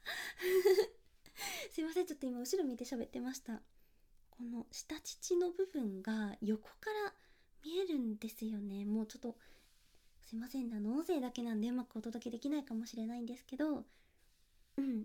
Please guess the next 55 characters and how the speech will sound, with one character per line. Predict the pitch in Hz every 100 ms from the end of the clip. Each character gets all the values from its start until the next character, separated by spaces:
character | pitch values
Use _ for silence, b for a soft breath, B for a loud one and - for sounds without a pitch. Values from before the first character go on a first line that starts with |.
| -
と | -
に | 359
か | 339 226
く、 | - 226 208 b b b -
そ | 220
の、 | 208 208 - - _ - _ -
セ | 392
ー | 453 427
タ |
ー | 247
に | 208 196 202 - - _ _ -
隙 | - - 302
間 | 311
が | 294 277 269 - -
で | 254 285
き | -
て、 | - 208 - - b b b b -
エ |
ッ | 269
チ | -
で | 226
す | 208 202
ね。 | 196 208 -
そ | 269
こ | 269
の | 302 311
隙 | - 311
間 | 294 285
に | 269
シ | 277
ュ | 480
ッ | -
と | 233
手 | 254
を |
入 | 233
れ | 208
た | - 202
ら、 | 202
あ |
の、 | B B B B - -
私 | 214 240 226
の | 220 220
下 | - 262
乳 | 262 240 -
が | 226 220
ね、 | 220 -
漏 | 233
れ | 240
な | 214
く | 208 202
あ |
る | 208
と | -
い | 202